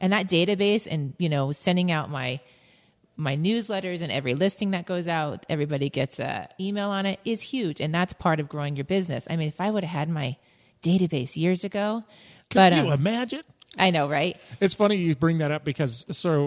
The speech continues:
Speaker 2: when I got in real estate, um, there was a small group of us, and we all advertised the same. And we all worked with this first-time buyer program, and we all advertised in the newspaper. And every week we played poker together. And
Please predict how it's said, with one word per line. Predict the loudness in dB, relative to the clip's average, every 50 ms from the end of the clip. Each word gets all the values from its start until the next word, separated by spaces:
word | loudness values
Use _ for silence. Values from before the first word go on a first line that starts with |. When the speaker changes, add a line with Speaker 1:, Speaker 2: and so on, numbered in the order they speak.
| -2 -2
Speaker 2:
when | -2 0 2
I | 2 2 2
got | 0 0 0
in | 2 2
real | 2 2 0
estate, | 0 -2 -4 -4 -4 -4 -4 -8 -10 -8
um, | -6 -6 -4 -2
there | 0 0
was | 2 2
a | 0
small | -2 0 0 2 2
group | 2 2 0 0 2 0
of | -2 0
us, | -2 -4 -4
and | -4 -2
we | 0 0
all | 0 -2 -4 -4
advertised | -4 -6 -2 -2 -2 -2 0 -2 -2 -2 -4 -4
the | -6
same. | -4 -2 0 0 0 -2
And | -2 -2
we | -2 -2
all | -2 -2 -4
worked | -4 -6 -6 -6 -8
with | -10 -6
this | -6 -8 -8 -8
first-time | -4 -2 -2 -2 -2 -2 -6 -4 -4
buyer | -4 -2 -2 -2 -4
program, | -4 -4 -4 -6 -4 -6 -6 -8 -8 -8 -8 -10 -12 -14 -20 -20 -20 -20 -20 -20 -20 _ -8
and | -4 -2
we | -2
all | 0 0 -2
advertised | -2 -2 -4 -4 -4 -4 -6 -6 -4 -4
in | -4
the | -2
newspaper. | -2 -2 -2 -2 -6 -8 -8 -8 -12 -8
And | -8 -8 -6 -4
every | -2 0 0 0 0
week | 0 0 0 0 0 0
we | -2 -4
played | -2 -2 -4 -4 -2
poker | 0 -2 -2 -2 -2 -8
together. | -10 -8 -12 -14 -14 -16 -18 -20 -20 _ _ _ _ -20 -20 -20 _ _ _ -2
And | 0 0 2 2 0 -2 -2 -4 -6 -10